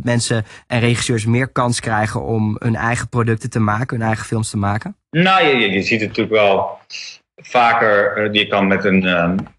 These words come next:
Speaker 2: een simpele, eh, f-, fotocamera, die, eh, mooie plaatjes maakt,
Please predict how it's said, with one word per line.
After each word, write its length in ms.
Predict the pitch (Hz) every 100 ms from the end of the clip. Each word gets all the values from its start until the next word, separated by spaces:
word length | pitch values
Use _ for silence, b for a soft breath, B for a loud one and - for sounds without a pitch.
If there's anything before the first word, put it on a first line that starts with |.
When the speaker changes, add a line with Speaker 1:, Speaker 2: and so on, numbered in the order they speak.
| _ _ _ _
Speaker 2:
een 320 | 110 95 98
simpele, 440 | 101 - 113 101 101
eh, 400 | 98 98 95 85 - 98
f-, 40 | 104
fotocamera, 1000 | 120 135 139 120 104 101 95 117 139 -
die, 440 | 101 87 92 95 90
eh, 160 | 82
mooie 260 | 90 90 90
plaatjes 440 | 101 95 92 -
maakt, 360 | 98 87 85